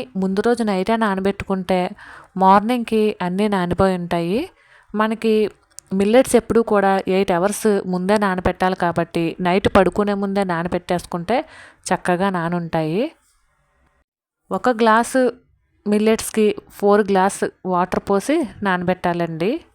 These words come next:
అంటే మనం పప్పు అయితే ఎలాగైనా పర్వాలేదు, రైస్కి అయితే మాత్రం. ఇక ఈరోజు ముగ్గు అయితే ఇంకో చూడండి ఎలా అంటే అలా వచ్చింది. ఇంకా సిమెంట్ అది పడిపోయి విపరీతంగా ఉంటుంది. ఇంకా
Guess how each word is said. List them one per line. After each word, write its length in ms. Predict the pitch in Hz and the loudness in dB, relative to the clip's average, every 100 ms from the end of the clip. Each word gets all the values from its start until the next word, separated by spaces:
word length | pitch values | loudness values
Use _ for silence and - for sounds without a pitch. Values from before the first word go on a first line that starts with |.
| 170 | -8
అంటే 180 | 175 277 262 | 0 0 2
మనం 180 | 240 240 233 - _ | -2 -4 -8 -14 _
పప్పు 200 | 180 - 240 | -4 2 0
అయితే 140 | 233 226 | 2 0
ఎలాగైనా 340 | 220 214 214 220 | 0 -2 -2 -2
పర్వాలేదు, 520 | 202 196 190 180 226 415 - 180 | -2 -2 -2 -2 -2 -4 -4 -2
రైస్కి 300 | 185 - 185 | -2 -2 -8
అయితే 160 | 175 165 | -6 -6
మాత్రం. 280 | 156 - 156 - _ _ _ _ _ _ _ _ _ _ _ 247 | -6 -6 -12 -12 _ _ _ _ _ _ _ _ _ _ _ -4
ఇక 100 | 262 247 233 226 | 0 2 2 0
ఈరోజు 320 | 233 214 220 233 | 2 2 0 -2
ముగ్గు 200 | 196 226 | -2 0
అయితే 180 | 220 220 202 | -2 -2 -2
ఇంకో 140 | 202 208 | -4 -2
చూడండి 360 | 185 196 202 180 | -2 -2 -2 -2
ఎలా 160 | 151 175 190 | -2 -2 -2
అంటే 200 | 185 208 220 | -2 -2 0
అలా 120 | 208 190 | 0 -2
వచ్చింది. 460 | 175 214 196 185 233 294 _ _ _ _ 180 | -4 -6 -4 -2 -4 -6 _ _ _ _ -8
ఇంకా 140 | 185 196 | -4 -4
సిమెంట్ 320 | 175 208 214 | -4 -4 -2
అది 100 | 202 202 | -2 -2
పడిపోయి 400 | 185 175 185 190 185 | -2 -4 -4 -2 -2
విపరీతంగా 580 | 175 175 175 180 180 190 190 | -4 -4 -4 -4 -4 -4 -6
ఉంటుంది. 400 | 170 175 165 190 285 _ _ _ _ | -6 -8 -6 -6 -8 _ _ _ _
ఇంకా 280 | 226 233 233 | -10 -4 0